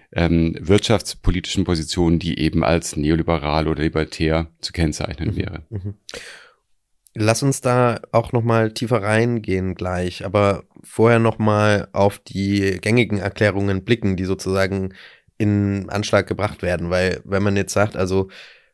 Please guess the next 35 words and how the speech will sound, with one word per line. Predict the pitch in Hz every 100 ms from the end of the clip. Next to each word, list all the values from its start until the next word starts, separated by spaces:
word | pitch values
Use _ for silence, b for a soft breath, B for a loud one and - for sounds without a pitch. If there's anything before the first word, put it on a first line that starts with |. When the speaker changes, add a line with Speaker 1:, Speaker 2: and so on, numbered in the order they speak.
| _
Speaker 2:
okay, | 104 - 104
der | 98
Rechtspopulismus | 104 110 - 101 101 104 104 -
hat | 104
offensichtlich | 107 107 101 104 - 101
auch | 95 101
was | 107 -
damit | 101 98
zu | -
tun, | 95 101 101 98 b b -
dass | 98 95 -
wir, | 98 95
keine | 98 92
Ahnung, | 90 80
ökonomische | 92 107 104 107 104
Abstiegssorgen | 92 - 107 101 - 98 92 95
haben, | 95 90 92 95 95 95 95 90
Prekarität, | - 95 98 95 95 98 95
also | 82 92 95 95 B B B -
wie | 110
stehst | 110 113 110
du | 107
dazu? | 110 113 117 - 101
In | 92
welchem | 98 107
Verhältnis | 104 104 107 113 101 87
stehen | - - 98 98
diese | 107 123
Erklärungen, | 98 107 110 104 107 104 101 104 107 b b
diese, | 107 98 101 98 -
dieser | 101 98
Rechtspopulismus | 101 - 104 95 95 101
von | - 98
unten, | 110 131 - 131 127
der | 107 101 95